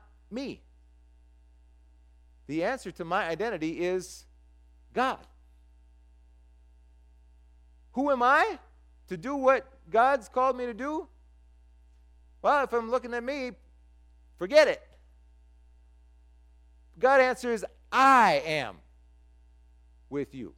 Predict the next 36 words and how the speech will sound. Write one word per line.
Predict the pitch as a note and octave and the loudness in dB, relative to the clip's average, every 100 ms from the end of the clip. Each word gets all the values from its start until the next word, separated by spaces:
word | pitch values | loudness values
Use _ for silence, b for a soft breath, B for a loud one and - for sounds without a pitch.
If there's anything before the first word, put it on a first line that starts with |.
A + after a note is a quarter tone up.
| _ _ _ _ _ _ _ _ _ _ _ _ _ _ _ _ - | _ _ _ _ _ _ _ _ _ _ _ _ _ _ _ _ -4
I | B3 C4 C#4 C4 | 2 6 8 6
will | A3 G3 | 4 0
be | D#3 E3+ G#2+ - _ _ _ _ _ _ _ | 0 -8 -8 -14 _ _ _ _ _ _ _
with | D3 E3 - | -8 -6 -8
you. | C#3 E2 - _ _ _ _ _ _ _ _ _ _ _ _ _ _ _ _ _ _ _ _ _ - | -14 -14 -18 _ _ _ _ _ _ _ _ _ _ _ _ _ _ _ _ _ _ _ _ _ -6
And | F3 A#3 | -4 -2
this | E4 - | -4 -4
will | C4 | -8
be | D4 | -8
the | B3 | -4
sign | C4+ C#4 D4 | -2 -2 -2
to | C4 | -4
you | G#3+ | -2
that | G#3 | -2
it's | G3+ - _ _ _ - | -2 -10 _ _ _ -6
I | G#3+ A3+ | 0 0
who | G#3+ G#3+ | 0 -2
have | G#3 | -4
sent | A#3 A#3 F3 | -6 -8 -10
you. | D#3 | -10
When | E3 B3 | -6 -6
you | A#3 | -6
have | G#3 C#3 | -8 -4
brought | G#3+ C4 C4 | -2 -2 -4
the | A3+ | -12
people | A#3 G#3+ G#3 - | -12 -10 -10 -4
out | G#3+ A#3 | -4 -4
of | F3+ | -8
Egypt, | E3+ D3+ F3+ - _ _ _ | -8 -10 -12 -16 _ _ _
you | D3+ | -4
will | F3+ E3+ | -2 -2
worship | A#3+ A#3 G3+ E3+ | -6 -6 -10 -4
God | E3+ D#3+ | 0 0
on | D#3+ D3+ | -2 -6
this | F#3 F3 | -8 -8
mountain." | F3 D#3+ G2 | -8 -8 -10